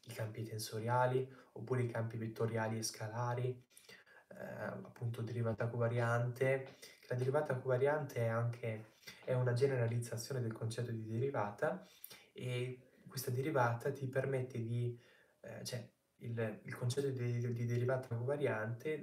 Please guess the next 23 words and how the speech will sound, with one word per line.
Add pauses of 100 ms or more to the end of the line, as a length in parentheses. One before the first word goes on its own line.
(100)
permette (300)
di (180)
u-,
utilizzare,
di
avvalersi
sempre
del
concetto
di
derivata, (360)
ma
a,
a
spazi
geometricamente
curvi, (440)
che
sono
descritte
dalle,
dalle
varietà,